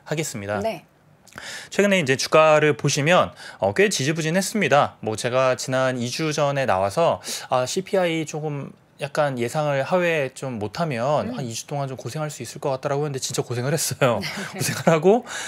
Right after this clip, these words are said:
Speaker 1: 네, 어제 다행히, 어, 반등을 하기는 했는데
Speaker 2: 음.
Speaker 1: 뭐 에스앤피 오백 기준으로 봤을 때는 거의 뭐 한 오 프로 정도 이제 하락을 했고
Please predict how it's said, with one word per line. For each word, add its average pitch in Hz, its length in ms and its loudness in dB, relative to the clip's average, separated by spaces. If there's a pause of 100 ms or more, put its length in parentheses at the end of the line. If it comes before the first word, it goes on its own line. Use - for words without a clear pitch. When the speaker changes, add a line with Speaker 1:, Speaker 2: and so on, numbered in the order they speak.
(160)
Speaker 1:
네, 127 160 6
어제 139 400 4
다행히, 139 480 2 (100)
어, 95 380 2
반등을 113 340 -4
하기는 135 300 -4
했는데 151 500 0
Speaker 2:
음. 202 380 -8
Speaker 1:
뭐 107 260 2
에스앤피 151 260 -2
오백 135 200 4
기준으로 156 420 0
봤을 120 300 -2
때는 156 480 -2
거의 117 400 0
뭐 110 140 2
한 139 100 0
오 113 80 0
프로 151 180 0
정도 113 380 -2 (160)
이제 107 100 -4
하락을 120 320 0
했고 143 400 0